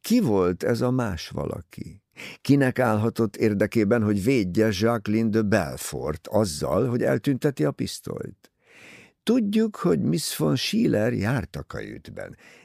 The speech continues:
de miért akarta volna ő Jacqueline-t védeni?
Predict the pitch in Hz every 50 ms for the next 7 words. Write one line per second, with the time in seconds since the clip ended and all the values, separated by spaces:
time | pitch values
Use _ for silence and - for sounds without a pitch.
0 | _ - - - - 107 147 220 269 269 226 208 196 - - 165 - 180 165 151
1 | - 143 139 143 123 101 87 - - - 92 80 62 57 - 80 85 - - -
2 | - - 69 73 76 73 - 80 73 58 60 67 69 67 - - - - -